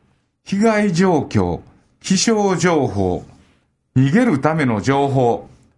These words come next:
交通物流情報、被害者支援情報、安否情報、ライフライン情報、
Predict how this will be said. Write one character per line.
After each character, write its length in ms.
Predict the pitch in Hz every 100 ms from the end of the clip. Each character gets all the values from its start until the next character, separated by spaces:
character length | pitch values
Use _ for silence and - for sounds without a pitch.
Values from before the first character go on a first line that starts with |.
| _ _ _ _ _
交 280 | - 208 220
通 400 | 214 208 202 190
物 380 | 117 165 196 226
流 300 | 202 196 190
情 280 | 156 170 131
報、 360 | 101 90 80 - _ _ _ _ _ _
被 160 | 185
害 240 | 220 202 135
者 260 | 127 104
支 220 | - -
援 360 | 196 202 202 185
情 300 | 160 175 135
報、 340 | 98 95 82 - _ _ _ _ _ _ -
安 260 | 190 214 208
否 120 | 202
情 280 | 170 180 127
報、 340 | 98 92 85 - - _ _ _ _ -
ラ 280 | 107 147 214
イ 120 | 214
フ 180 | 202 208
ラ 160 | 196
イ 100 | 196
ン 220 | 190 185
情 300 | 156 180 156
報、 340 | 113 107 95